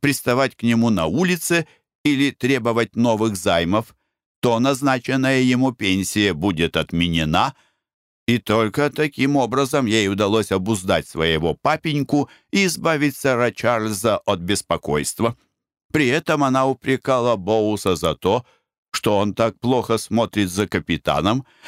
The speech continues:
просила удерживать его от такого постыдного пьянства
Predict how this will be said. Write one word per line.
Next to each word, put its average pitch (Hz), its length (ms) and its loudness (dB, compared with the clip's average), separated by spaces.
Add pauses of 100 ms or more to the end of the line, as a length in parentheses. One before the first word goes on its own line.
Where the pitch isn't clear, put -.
(140)
просила 202 480 0
удерживать 156 760 0
его 135 240 2
от 123 160 -4
такого 117 460 0
постыдного 101 840 0
пьянства 80 720 -2